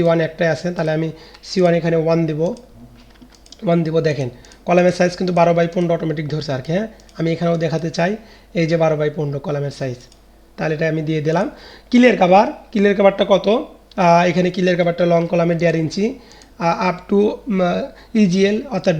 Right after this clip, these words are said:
ডি, অর্থাৎ আমাদের এই ইয়েটা কতটুকু হবে, যেটা শর্ট কলাম আমাদের হাইট ছিল এটা, এই যে ই-, এফজিএল পর্যন্ত যেটা ছিল, আহ, এটা আমাদের ছিল সাত ফিট, টোটাল আমাদের হাইটটা সাত ফিট। উম,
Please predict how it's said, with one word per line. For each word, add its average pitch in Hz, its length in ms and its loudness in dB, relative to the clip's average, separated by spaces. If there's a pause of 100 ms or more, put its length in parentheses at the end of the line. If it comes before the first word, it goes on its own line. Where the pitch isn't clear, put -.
ডি, 196 320 0
অর্থাৎ 180 260 -6
আমাদের 180 280 -2
এই 190 280 -2 (260)
ইয়েটা 190 300 2
কতটুকু 185 380 -2
হবে, 175 300 -2
যেটা 175 220 -2
শর্ট 180 300 -2
কলাম 185 220 0
আমাদের 175 240 0
হাইট 165 200 -2
ছিল 170 120 -2
এটা, 165 240 -2 (500)
এই 175 160 0
যে 175 60 4 (180)
ই-, 214 100 -2 (120)
এফজিএল 170 320 0
পর্যন্ত 170 180 -2
যেটা 170 240 0
ছিল, 170 300 -4
আহ, 160 720 -2 (100)
এটা 170 160 0
আমাদের 175 260 0
ছিল 180 140 0
সাত 190 220 -2 (100)
ফিট, 135 180 -8 (580)
টোটাল 180 220 -4
আমাদের 185 220 -2
হাইটটা 175 360 -2
সাত 180 220 -4
ফিট। 131 160 -8 (720)
উম, 165 180 -4